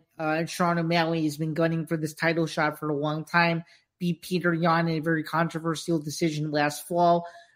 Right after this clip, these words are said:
We obviously know the story with Aljamain Sterling. Some people like to call him the paper champions. Some people think he's a legitimate champion because of the way he dominated T J Dillashaw, and he dethroned,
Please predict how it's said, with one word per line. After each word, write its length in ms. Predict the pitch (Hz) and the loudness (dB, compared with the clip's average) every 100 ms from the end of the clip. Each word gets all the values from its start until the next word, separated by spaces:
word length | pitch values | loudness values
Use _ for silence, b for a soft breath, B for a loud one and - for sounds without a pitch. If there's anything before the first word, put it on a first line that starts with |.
| B | B
We 100 | 180 | 6
obviously 260 | 175 165 170 | 6 6 2
know 160 | 175 | 2
the 120 | 160 | 2
story 320 | 160 - 180 165 | -2 2 2 2
with 120 | 165 | 4
Aljamain 500 | 165 170 156 165 151 | 4 4 2 -2 -4
Sterling. 600 | - 190 180 180 170 165 | 0 4 4 4 0 -2
Some 360 | - 170 165 | -2 0 0
people 280 | 160 165 165 | -2 -4 0
like 180 | 170 165 | 0 0
to 40 | - | -4
call 180 | 160 | -4
him 120 | 165 151 | -2 -2
the 60 | |
paper 380 | 151 190 185 175 | 2 2 2 -2
champions. 880 | - 170 156 - 175 170 160 - - b b b | -2 -2 -2 -2 -2 0 -2 -8 -20 b b b
Some 140 | 185 175 | -2 0
people 260 | 180 180 | 2 2
think 260 | 175 175 160 | 2 0 0
he's 220 | 175 160 | -2 -2
a 60 | 156 | 2
legitimate 560 | 165 151 175 170 170 | 2 6 4 4 0
champion 580 | 151 175 165 151 160 165 | 0 0 0 0 -2 -2
because 220 | 156 160 | -2 -6
of 60 | 156 | -2
the 60 | 165 | 2
way 200 | 165 151 | 2 0
he 140 | 156 | -2
dominated 560 | 151 156 165 165 156 - | 2 2 2 0 -2 -6
T 160 | 170 | -10
J 200 | 160 151 | -2 -2
Dillashaw, 600 | 147 165 170 170 175 175 170 B B _ | 2 4 4 2 4 4 0 B B _
and 380 | 160 165 170 156 _ - | -6 -2 -2 -4 _ -4
he 140 | 175 | -4
dethroned, 720 | 151 147 - 180 180 175 | -2 -8 -2 2 4 4